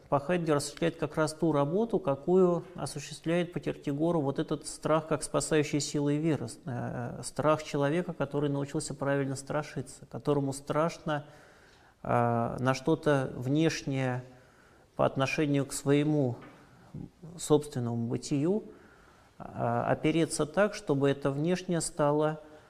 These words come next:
э, залогом, э, ну, некой полноты его жизни, да. М, человек, э, страшится таких внешних подпорок, и тогда он оста-, э, как бы оказывается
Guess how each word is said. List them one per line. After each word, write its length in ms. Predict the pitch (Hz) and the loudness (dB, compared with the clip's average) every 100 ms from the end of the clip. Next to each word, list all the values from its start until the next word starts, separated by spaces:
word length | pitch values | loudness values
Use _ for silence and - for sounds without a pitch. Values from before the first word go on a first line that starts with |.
| _ _ - | _ _ -6
э, 400 | - 120 107 104 | 0 2 0 -4
залогом, 760 | 123 135 131 147 139 143 143 143 - - - | 2 2 2 0 0 0 0 -4 -14 -18 -12
э, 540 | 147 123 117 117 113 117 - - - - - _ _ | -4 -2 -2 -4 -6 -10 -20 -20 -20 -20 -20 _ _
ну, 260 | 160 - 123 | -14 -4 0
некой 280 | 135 135 135 | 2 0 -2
полноты 440 | - 135 139 139 | -2 0 -2 -2
его 220 | 135 123 135 | -2 -2 -2
жизни, 440 | 143 113 - 135 127 | -2 -2 -6 -14 -10
да. 200 | 135 160 - - - - - - _ _ _ _ | -10 -10 -16 -20 -20 -20 -20 -20 _ _ _ _
М, 480 | - 113 - - - | -6 -4 -4 -10 -12
человек, 520 | - 123 139 160 165 - | -4 0 2 2 0 -4
э, 420 | - 139 135 131 | 2 2 2 0
страшится 560 | - 143 143 226 - - | -2 -2 -2 -2 -4 -4
таких 300 | 143 127 - | -4 -4 -4
внешних 340 | 135 - 135 | -6 -6 -10
подпорок, 640 | - 131 - 208 233 196 | -8 -8 -4 0 0 -2
и 40 | 185 | -4
тогда 400 | 139 139 185 208 | -4 -2 2 2
он 240 | 165 175 | 2 2
оста-, 720 | 151 - - 160 165 151 143 135 | -2 -4 0 0 0 -2 -2 -4
э, 240 | 139 - | -6 -8
как 180 | - 143 | -2 0
бы 100 | 143 | 2
оказывается 960 | 139 165 151 147 139 131 131 - 135 131 | 2 4 4 4 0 0 -2 0 0 0